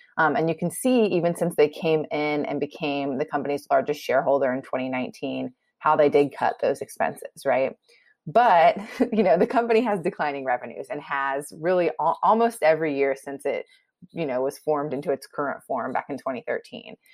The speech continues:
So what they gotta do is cut expenses fast enough that they're able to pull some money out before the subscriber base notices that there is a decline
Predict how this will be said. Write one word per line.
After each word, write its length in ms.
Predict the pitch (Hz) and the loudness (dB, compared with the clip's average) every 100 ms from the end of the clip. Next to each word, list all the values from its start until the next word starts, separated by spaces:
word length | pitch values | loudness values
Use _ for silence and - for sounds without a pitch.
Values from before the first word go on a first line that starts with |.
| _ - | _ 0
So 100 | 196 | 4
what 100 | 214 | 4
they 80 | 247 | 4
gotta 240 | 262 277 | 4 6
do 380 | 180 170 170 160 | 6 6 6 4
is 480 | 170 160 143 143 - _ _ _ _ _ | 4 4 4 2 -4 _ _ _ _ _
cut 340 | - 185 226 - | 0 4 4 2
expenses 540 | 233 - 196 196 165 | -2 0 0 0 -4
fast 400 | - 175 175 - | 0 2 0 -4
enough 480 | 143 120 117 110 151 - _ _ _ _ _ - | -8 -6 -6 -6 -8 -18 _ _ _ _ _ -4
that 540 | 156 143 131 120 123 - - _ _ | 2 6 6 4 0 -6 -20 _ _
they're 280 | 156 151 - | 0 2 4
able 300 | 190 196 175 | 4 4 4
to 60 | 175 | -2
pull 300 | - 190 180 | -2 -2 -2
some 240 | - 156 | -6 -4
money 300 | 156 156 147 | -2 -2 -4
out 400 | 127 117 123 - - - _ _ _ - | -6 -6 -10 -10 -16 -20 _ _ _ -2
before 380 | 180 - 233 | -2 4 4
the 80 | 233 | 4
subscriber 560 | 226 190 - 170 165 156 | -2 -6 -2 2 2 0
base 320 | 147 139 139 | -2 -4 -6
notices 540 | 151 143 143 151 139 | -4 -2 -2 -4 -6
that 100 | 135 | -6
there 180 | 139 135 | -4 -2
is 120 | 131 | -2
a 20 | 143 | -6
decline 800 | 147 - 160 151 143 135 131 | -10 -6 -2 0 0 -2 -6